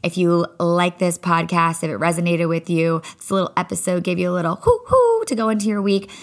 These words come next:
share it with someone who might need it. Sending lots of love to everyone out there.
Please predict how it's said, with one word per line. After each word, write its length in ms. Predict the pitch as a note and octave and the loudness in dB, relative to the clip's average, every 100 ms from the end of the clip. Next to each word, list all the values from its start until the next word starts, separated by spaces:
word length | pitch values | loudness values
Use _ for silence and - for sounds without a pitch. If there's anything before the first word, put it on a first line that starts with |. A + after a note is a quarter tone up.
| - - | -20 -8
share 340 | - A3 A3 | -2 2 2
it 80 | A3 | 2
with 120 | G#3 | -2
someone 320 | - G3 G3 | -2 0 0
who 160 | F3+ F#3 | 0 0
might 300 | F#3 G3+ - | 0 0 0
need 220 | F#3 F3 | 0 0
it. 260 | F3 F3 - - | 0 -2 -4 -14
Sending 400 | - G#3 G3+ G3 | -8 -2 0 0
lots 340 | F#3 F#3+ G3 G3+ | 0 2 0 0
of 80 | G3 | 0
love 440 | F3+ E3+ E3+ D#3+ | 2 2 0 -2
to 180 | - - - | -4 -4 -4
everyone 480 | F3 F#3+ A3 F#3+ | -4 -2 0 0
out 320 | F3+ E3 E3+ - | 0 0 -2 0
there. 520 | E3+ E3 E3 D#3+ | 2 2 2 0